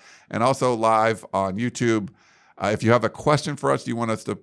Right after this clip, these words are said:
to, uh, answer on, you're watching on YouTube, just put question in the beginning. I will start and get back to it. Cameron says, "Great to be back live with you boys." It is great. It's a lot of fun. I love doing this. I don't know if Chris loves doing this, but I love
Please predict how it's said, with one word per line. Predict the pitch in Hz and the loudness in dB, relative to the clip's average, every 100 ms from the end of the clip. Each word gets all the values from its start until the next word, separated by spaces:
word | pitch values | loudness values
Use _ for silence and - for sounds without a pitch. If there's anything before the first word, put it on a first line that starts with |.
| _ - | _ -10
to, | - 104 95 | -4 -2 -2
uh, | 107 | 0
answer | 117 104 113 110 | -2 -2 -2 0
on, | 92 101 92 | 0 0 0
you're | 95 | -2
watching | 95 101 98 | 0 -2 -4
on | 98 | -4
YouTube, | 101 92 98 87 | -4 -4 -4 -4
just | 107 | -6
put | - 131 | -6 -6
question | - 123 - 120 | 0 0 0 -4
in | |
the | 107 | -4
beginning. | 98 107 92 | -4 -4 -6
I | 87 | -6
will | |
start | 90 - 92 92 90 _ - - _ _ - | -8 -4 -2 0 -4 _ -20 -20 _ _ -10
and | 80 | -4
get | 101 82 | -4 0
back | 95 98 | 0 0
to | - | -4
it. | 95 | -4
Cameron | - 101 98 | -2 -4 -4
says, | 87 92 73 | -4 -6 -6
"Great | 90 | -6
to | 85 | -6
be | 80 | -8
back | 80 85 82 - | -6 -4 -4 -6
live | 80 80 85 | -4 -4 -4
with | 80 80 | -8 -12
you | |
boys." | 69 76 90 | -8 -6 -4
It | 123 | -4
is | 180 - | -4 -4
great. | 69 62 - | -10 -10 -12
It's | - | -12
a | 85 - | -10 -2
lot | 107 113 | 0 0
of | |
fun. | - 101 95 | 0 0 0
I | 92 | 0
love | 147 127 | 0 2
doing | 147 135 | 2 2
this. | 131 123 - _ _ _ _ _ _ _ _ | 0 -4 -10 _ _ _ _ _ _ _ _
I | 185 | -2
don't | 180 | -2
know | |
if | - | 2
Chris | 139 - | 0 2
loves | 101 82 | -2 -2
doing | 82 78 | -6 -6
this, | 82 | -8
but | - 87 - | -6 -6 0
I | 104 | 0
love | 90 78 76 104 | 0 -2 -6 -10